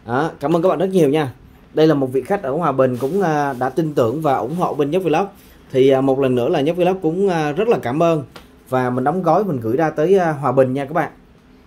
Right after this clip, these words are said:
Rồi, xin chào, hẹn gặp lại. Hẹn gặp lại chúng ta ở những clip tiếp theo về ngoại hình trên đây. Thì sẵn đây là mình cũng, à, dán tem để mình, à,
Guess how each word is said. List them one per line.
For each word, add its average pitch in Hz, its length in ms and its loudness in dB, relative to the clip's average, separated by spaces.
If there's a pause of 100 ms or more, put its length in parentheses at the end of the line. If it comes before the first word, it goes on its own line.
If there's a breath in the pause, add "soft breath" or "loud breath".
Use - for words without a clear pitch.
(260)
Rồi, 143 340 2 (440 soft breath)
xin 165 240 -2
chào, 139 420 2 (380)
hẹn 139 160 -6
gặp 143 80 -4
lại. 143 200 2 (500)
Hẹn 143 140 -4
gặp 147 80 0
lại 139 160 0
chúng 175 140 -4
ta 165 160 0
ở 135 180 0
những 139 320 0 (100)
clip 151 320 4
tiếp 220 100 0
theo 185 220 2 (840)
về 143 240 4
ngoại 139 240 0
hình 147 220 2
trên 151 120 0
đây. 156 180 0 (460 loud breath)
Thì 127 80 4
sẵn 135 220 -2
đây 190 120 2
là 156 80 2
mình 131 200 0
cũng, 160 200 -2
à, 180 140 -2
dán 170 240 -2
tem 165 260 0
để 135 100 -2
mình, 147 260 -2
à, 127 460 -4